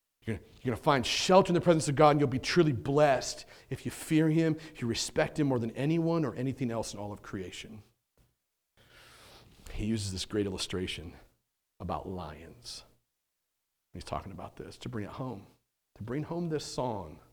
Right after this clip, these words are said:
He says, Hey, you know, even the lions, think of a lion. Roar. <laughs> Powerful. They're at the top of the food chain. Okay?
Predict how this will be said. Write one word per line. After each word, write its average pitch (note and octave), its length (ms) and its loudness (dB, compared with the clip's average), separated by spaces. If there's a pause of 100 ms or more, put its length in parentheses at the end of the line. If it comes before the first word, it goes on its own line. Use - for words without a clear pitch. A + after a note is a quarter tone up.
(680)
He D#3+ 80 -2
says, E3+ 160 -4
Hey, B3 200 4
you G#3 80 2
know, A#3 160 8
even A#3+ 320 4
the B3 80 6
lions, E3+ 720 6 (300)
think C#4 140 6
of D4 60 12
a C4 60 10
lion. G3 580 6 (920)
Roar. E3 360 10 (680)
<laughs> - 840 -10
Powerful. F3+ 920 4 (1300)
They're A#3 100 10
at C#4+ 80 6
the F4 60 8
top D#4 440 8
of D4 40 4
the C4+ 60 4
food C4 400 8
chain. A#2+ 520 0 (920)
Okay? D#3+ 320 2